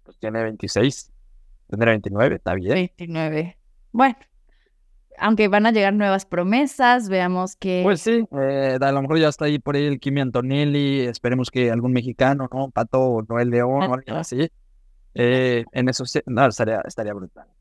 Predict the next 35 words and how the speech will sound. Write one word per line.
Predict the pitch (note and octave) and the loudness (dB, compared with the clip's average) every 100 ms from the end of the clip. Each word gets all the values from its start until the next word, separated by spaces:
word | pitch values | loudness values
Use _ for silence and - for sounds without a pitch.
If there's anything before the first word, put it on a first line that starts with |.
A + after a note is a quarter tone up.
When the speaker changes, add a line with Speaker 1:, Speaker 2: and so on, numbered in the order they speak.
| _ | _
Speaker 1:
Pero | - A#2 A2+ | -6 -2 0
Speaker 2:
Estaría | C#4+ E4 | 2 2
brutal, | F4 - G3+ G#3 | 0 -2 -2 0
pero | A#3 | 2
ahora | C4 E4+ | 4 4
sí, | E4 D4 | 2 2
amigo, | A3+ A#3 A#3+ | 2 2 2
yo | A3+ A#3 | 2 0
te | - | -2
corté | A#3+ - | -2 -2
la | G3+ G#3+ | 0 0
inspiración. | G#3 G3 - G3+ G#3 - A#3+ | -2 -8 -6 -2 -2 0 0
¿Qué | D4 | 0
opinas | D4 D4 C4+ C4 | 0 2 2 2
tú | A#3 | 0
del | A3 G3+ | 2 2
alerón? | G3 F3+ A3 A#3 A3 | 2 2 2 0 -2
¿Crees | G#3 G3+ - | -6 -8 -6
que | G3 | -8
sea | - G#3 G3 F#3 F3+ E3+ - _ _ - | -4 0 2 2 2 -2 -6 _ _ 0
ahí | F#3 F#3+ | 2 2
medio | G3 G3 F#3 | 2 0 -2
irregular, | E3+ F#3+ E3+ F3 G3+ G#3+ B2+ - _ _ | -4 -6 -4 0 2 2 0 -8 _ _
eh, | G3+ F3+ F3 E3+ - | -2 0 2 0 -2
o | F#3 | -4
que | F3+ | -4
simplemente | G3+ F#3+ G3+ G3 F#3+ F#3+ | -4 -2 0 2 0 -2
por | F#3+ D#3+ | -4 -4
ser | F3+ F3 | -2 -2
diferente | F3 F3 E3+ E3+ E3+ | -2 -2 -2 0 2
ya | E3 | 2
lo | E3 | 0
están | - E3 | -4 -2
marcando | E3+ E3 - E3 E3 E3 D#3 | -2 -2 -2 -2 0 0 0
como | D#3+ D3+ C#3+ C#3+ - | -2 -2 -2 -6 -12